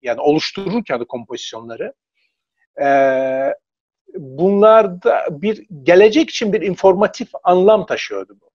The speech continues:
Hem törendi, hem törenin belgesiydi, hem biz, biz bu-, buradayız, burada varız diye bir imzaydı. Aynı zamanda oluşturdukları bir dildi. Yani yazı öncesi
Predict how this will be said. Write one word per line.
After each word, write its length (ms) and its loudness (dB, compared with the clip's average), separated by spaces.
Hem 200 -4
törendi, 480 2
hem 200 2
törenin 540 2
belgesiydi, 800 0
hem 240 2
biz, 200 -2
biz 200 0
bu-, 420 -4
buradayız, 500 2
burada 280 2
varız 440 4
diye 260 0
bir 160 0
imzaydı. 680 0
Aynı 300 2
zamanda 580 2
oluşturdukları 920 2
bir 100 -4
dildi. 640 -2
Yani 320 0
yazı 260 4
öncesi 480 0